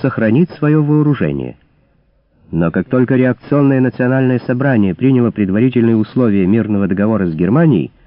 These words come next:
дало согласие на отторжение Эльзаса и Лотарингии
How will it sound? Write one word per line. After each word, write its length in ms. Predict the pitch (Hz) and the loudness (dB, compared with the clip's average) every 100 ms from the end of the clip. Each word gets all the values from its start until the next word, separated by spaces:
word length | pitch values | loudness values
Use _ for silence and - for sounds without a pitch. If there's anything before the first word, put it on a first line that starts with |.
| _ _ _ - | _ _ _ -4
дало 260 | 92 110 | 0 0
согласие 540 | 117 123 131 131 - 120 | 0 0 0 0 0 0
на 160 | 120 | 2
отторжение 680 | 113 - 120 104 123 117 107 | 0 -2 -4 0 0 2 2
Эльзаса 420 | 98 113 110 - | 0 -2 -2 -2
и 80 | 98 | 0
Лотарингии 720 | 95 87 95 139 113 85 69 | 0 0 2 2 2 0 -4